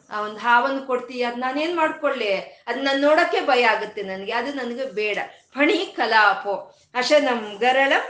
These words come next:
ಫಣಿ ಕಲಾಪೋ ವಸನಂ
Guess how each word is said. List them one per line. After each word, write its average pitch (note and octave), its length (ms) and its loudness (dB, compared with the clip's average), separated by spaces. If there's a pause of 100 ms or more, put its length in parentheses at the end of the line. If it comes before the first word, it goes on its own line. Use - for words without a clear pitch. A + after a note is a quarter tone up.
ಫಣಿ E4 480 -2
ಕಲಾಪೋ A3+ 880 0 (1900)
ವಸನಂ F#4+ 640 4